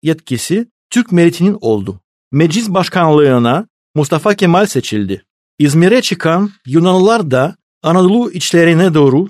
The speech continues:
taarruza hazırlanıyordu. Büyük Millet Meclisi'nin oturumunda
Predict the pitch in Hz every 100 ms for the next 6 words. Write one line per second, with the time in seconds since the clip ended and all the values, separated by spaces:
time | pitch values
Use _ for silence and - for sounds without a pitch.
0 | - 165 165 165 143 202 185 139 117 113
1 | 113 107 101 92 95 _ _ - 123 180
2 | 254 202 170 185 185 160 143 151 - 143
3 | - 165 185 156 117 113 107 113 175